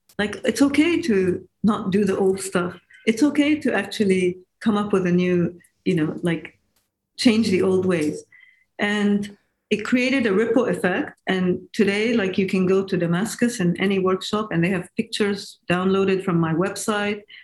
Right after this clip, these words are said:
They're making <laughs> furniture that looks, like, similar to mine. For me, at the beginning, it was, like, a bit offending, but then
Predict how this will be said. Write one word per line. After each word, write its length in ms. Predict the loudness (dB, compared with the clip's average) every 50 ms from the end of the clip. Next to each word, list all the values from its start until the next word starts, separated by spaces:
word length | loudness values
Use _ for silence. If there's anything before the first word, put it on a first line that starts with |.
| _ -2
They're 120 | 0 0 2
making 380 | 2 0 0 2 2 2 4
<laughs> 60 | 4 4
furniture 440 | 4 4 4 2 2 2 0 2
that 180 | 2 2 2 2
looks, 220 | 0 0 2 2
like, 280 | 2 2 0 -2 -6 -8 -8 -10 -10 -10 -12
similar 420 | -6 0 2 2 2 4 2 0 0
to 140 | 0 0
mine. 360 | 0 0 0 0 -2 -2 -4 -6 -10 -20 -20 _ -20 -20 _ _ _
For 220 | -4 0 2 2 2
me, 180 | 2 2 2 0
at 140 | -2 0
the 80 | 0 2
beginning, 400 | 2 2 2 2 2 2 0 0
it 100 | 0 0
was, 160 | 0 0 0
like, 220 | 0 -2 -2 -2 -2
a 60 | 0
bit 180 | 0 0 0 0
offending, 580 | -2 0 2 2 2 2 2 2 2 2 2
but 180 | 2 0 -2 -2
then 400 | -2 -2 0 2 0 0 0 -2